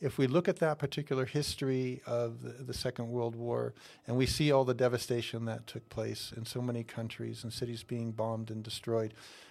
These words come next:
and of course that now today reminds us of what's, what is happening in the Ukraine. Um, when we see that,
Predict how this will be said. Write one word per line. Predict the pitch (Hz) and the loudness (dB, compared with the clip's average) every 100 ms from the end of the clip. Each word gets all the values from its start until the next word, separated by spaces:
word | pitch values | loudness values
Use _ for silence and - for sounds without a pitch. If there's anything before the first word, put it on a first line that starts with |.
| - | -6
and | 117 | -2
of | 117 | -2
course | - 123 117 | 2 2 2
that | - 117 90 - 147 | 0 -2 -2 -18 -8
now | 120 120 117 | -4 0 0
today | 113 117 113 135 131 117 117 113 | -2 0 8 10 10 8 4 4
reminds | 120 120 117 113 | 2 2 2 0
us | 120 | -4
of | 113 | -8
what's, | 107 - - | -12 -12 -8
what | 113 110 127 | -8 -8 -10
is | 117 - | -8 -4
happening | 117 120 113 110 | -4 -2 -4 -4
in | 113 | -4
the | |
Ukraine. | 110 110 - 107 107 113 - - - - - - | -4 -6 -4 -4 -4 -8 -14 -16 -16 -18 -12 2
Um, | 123 127 127 123 123 120 - | 6 6 6 4 0 -4 -2
when | 127 135 | 2 4
we | 139 | 4
see | - - 247 | 4 6 6
that, | 185 104 104 - | 6 4 2 -6